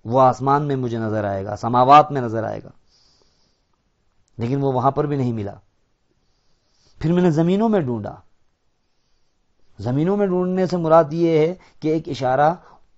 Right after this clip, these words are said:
उन लोगों की तरफ भी हो सकता है कि जो जमीन की मखलूकात के अंदर अपने रब को ढूंढने की कोशिश करते हैं,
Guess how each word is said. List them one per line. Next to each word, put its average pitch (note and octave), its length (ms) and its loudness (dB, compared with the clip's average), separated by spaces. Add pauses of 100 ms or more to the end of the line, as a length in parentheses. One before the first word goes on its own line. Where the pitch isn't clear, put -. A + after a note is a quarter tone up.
(420)
उन G3 160 0
लोगों D#3+ 180 -2
की C#3+ 80 -6
तरफ C3+ 180 -6
भी C3 100 -4
हो B2 100 -4
सकता A#2+ 240 -8
है D3 60 -6
कि D#3 120 -8
जो D3+ 140 -4
जमीन D3 540 -6
की E3 100 -8
मखलूकात C3 840 -6
के C#3 120 -8
अंदर C#3 540 -8
अपने B2+ 380 -10
रब B2 200 -6
को C#3 60 -8
ढूंढने B2 340 -8
की B2 100 -18
कोशिश A2+ 320 -14
करते - 360 -18
हैं, - 60 -20